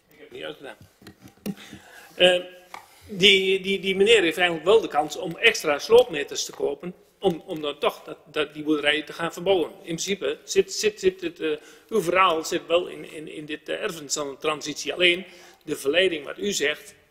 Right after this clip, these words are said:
ja, de verleiding om, om het af te breken is groter. En, eh, daar heeft u gelijk in. Maar op zichzelf zou die meneer toch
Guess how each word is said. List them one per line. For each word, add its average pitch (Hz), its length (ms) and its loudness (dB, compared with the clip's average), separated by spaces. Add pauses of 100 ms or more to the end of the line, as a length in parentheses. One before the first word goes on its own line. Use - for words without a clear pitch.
ja, 147 360 -6
de 147 100 -14
verleiding 151 400 -2
om, 156 140 -10
om 151 200 -12
het - 100 -18
af 180 160 -4
te - 80 -16
breken 135 360 -4
is 170 160 -4
groter. 202 320 2
En, - 280 -6
eh, - 60 -14
daar 175 160 4
heeft 165 200 -2
u 135 80 -12
gelijk 175 300 2
in. 151 240 -10 (340)
Maar 156 240 0
op 135 80 -10
zichzelf 170 480 -2
zou 151 260 4
die 143 80 -12
meneer 151 400 -2
toch - 260 -2